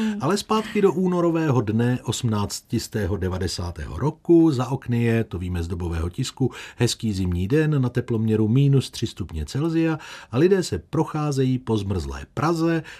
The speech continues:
Speaker 2: povídají si, konverzují a neprobírají jenom politiku.
Speaker 1: No, protože mezi tím v redakci časopisu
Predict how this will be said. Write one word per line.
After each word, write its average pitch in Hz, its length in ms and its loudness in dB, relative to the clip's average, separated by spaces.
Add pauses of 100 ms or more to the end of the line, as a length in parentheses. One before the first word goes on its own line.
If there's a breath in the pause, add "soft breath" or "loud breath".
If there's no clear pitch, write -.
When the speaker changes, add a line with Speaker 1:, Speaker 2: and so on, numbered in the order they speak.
(140 loud breath)
Speaker 2:
povídají 151 600 0
si, 143 480 0
konverzují 120 840 -2
a 98 140 -6
neprobírají 101 840 0
jenom 92 320 0
politiku. 80 680 -6
Speaker 1:
No, 269 200 -4
protože 196 400 -6
mezi 180 320 0
tím 208 280 0
v 165 80 0
redakci 165 440 -4
časopisu - 580 -8